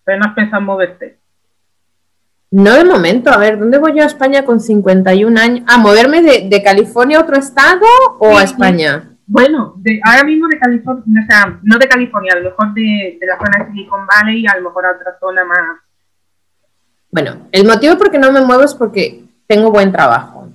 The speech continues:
Speaker 2: Y me, aparte de que es buen trabajo, me gusta muchísimo y puedo, gracias a Dios, puedo vivir de ello. Eso es lo que no me muevo. Porque ¿de qué me sirve ir a otra zona más barata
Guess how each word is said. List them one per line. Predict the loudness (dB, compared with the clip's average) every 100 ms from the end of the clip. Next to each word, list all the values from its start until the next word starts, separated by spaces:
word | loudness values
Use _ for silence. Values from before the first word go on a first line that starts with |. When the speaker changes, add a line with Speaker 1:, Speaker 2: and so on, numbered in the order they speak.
| _
Speaker 2:
Y | 0
me, | 0
aparte | 2 -2 -2 -2 0
de | 0
que | 0 -2
es | -4
buen | -4 -4
trabajo, | 0 -2 -2 -4
me | -4 -4
gusta | -6 -10 -8
muchísimo | -8 -6 -8 -8 -6 -4 -4 -4 -4
y | -6
puedo, | 0 2 2 2
gracias | 0 -2 -8
a | -8
Dios, | -8 -6
puedo | -2 -2
vivir | -2 -6 -8
de | -12
ello. | -14 -18 -20 _ _ _ _ _ _ _
Eso | -6 -2
es |
lo | -2
que | -2
no | -4
me | -6
muevo. | -8 -10 -10 -10 -14 -8
Porque | -4 -2
¿de | -2
qué | 0
me | -2
sirve | -2 -2 0 0 -2 -6 -16 _ _ _
ir | 2
a | 2
otra | 2 -2 -2
zona | -2 -2
más | -2 -2
barata | -2 -2 -2 -2 -4 -6